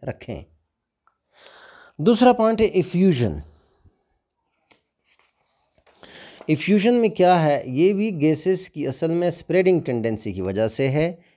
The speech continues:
इफ्यूजन। डिफ्यूजन का छोटा भाई है। इसमें क्या है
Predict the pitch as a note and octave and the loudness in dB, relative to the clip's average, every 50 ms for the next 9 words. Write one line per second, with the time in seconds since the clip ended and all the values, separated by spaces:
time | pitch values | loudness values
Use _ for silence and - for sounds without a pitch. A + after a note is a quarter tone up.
0 | _ _ _ - C3 - - C3+ A2+ F2+ C#2+ C#2 G#1+ G1+ C2+ - _ _ _ _ | _ _ _ -12 -12 -10 -6 -6 -6 -6 -6 -10 -12 -14 -18 -20 _ _ _ _
1 | _ _ _ _ _ _ _ _ _ _ _ _ _ _ _ _ _ _ _ _ | _ _ _ _ _ _ _ _ _ _ _ _ _ _ _ _ _ _ _ _
2 | _ _ _ _ G#5 _ _ _ _ _ _ _ _ _ _ _ _ _ _ _ | _ _ _ _ _ _ _ _ _ _ _ _ _ _ _ _ _ _ _ _
3 | _ _ _ E4 E4 _ _ _ _ C#4+ C#4 C#4 _ _ _ _ _ _ _ _ | _ _ _ _ _ _ _ _ _ _ _ _ _ _ _ _ _ _ _ _
4 | _ _ _ _ _ _ _ _ _ - A2 B2+ C3+ C#3 D#3 D#3+ D3+ D3+ D3+ C#3+ | _ _ _ _ _ _ _ _ _ -4 -2 -2 -2 2 2 2 2 2 -2 -4
5 | B2+ C#3 C3 B2 - - A#2+ G2+ - G#2 G2 E2 D#2 D#2+ D#2 C#2 B1 - - - | -4 -6 -6 -8 -6 -6 -8 -6 -4 -6 -6 -6 -6 -8 -8 -10 -10 -14 -16 -18
6 | _ _ _ _ _ _ _ _ _ _ _ _ _ _ _ _ _ _ _ _ | _ _ _ _ _ _ _ _ _ _ _ _ _ _ _ _ _ _ _ _
7 | _ _ _ _ _ _ _ _ - - - - - - - _ _ _ _ _ | _ _ _ _ _ _ _ _ -20 -20 -20 -20 -20 -20 -20 _ _ _ _ _
8 | _ _ _ _ _ - - - - - - _ - D#3 D#3 - A3 A#3+ A3+ A3+ | _ _ _ _ _ -20 -20 -20 -20 -20 -18 _ -6 -6 -2 0 0 0 4 4
9 | G#3+ G#3 G3+ F3+ F3 E3 E3 E3 E3 - | 6 6 6 6 4 2 2 0 -4 -10